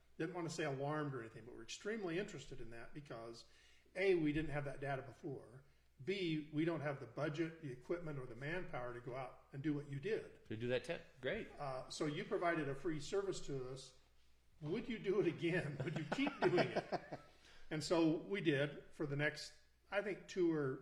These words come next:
Speaker 1: two or three years. Uh, we took a lot of samples from a lot of fox in Clark County and presented those to the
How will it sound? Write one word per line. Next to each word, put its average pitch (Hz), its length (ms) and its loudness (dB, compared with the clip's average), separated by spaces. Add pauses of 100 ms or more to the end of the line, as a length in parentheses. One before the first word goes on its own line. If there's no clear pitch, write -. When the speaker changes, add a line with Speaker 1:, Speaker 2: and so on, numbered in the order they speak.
Speaker 1:
two 190 120 -2
or 151 80 0
three 147 280 -4
years. 135 540 -4 (180)
Uh, 123 300 -10 (440)
we 143 80 0
took 151 220 -2 (140)
a 127 40 0
lot 143 560 0
of 143 80 -4
samples 139 680 -4 (180)
from 123 160 -6
a 123 60 -6 (140)
lot 143 420 2
of 139 120 -6
fox 131 360 -6 (640)
in 127 320 -6
Clark 131 280 -4
County 123 400 -6 (480)
and 131 320 -6
presented 135 360 -2
those 131 300 -2
to 127 100 -10
the 123 340 -8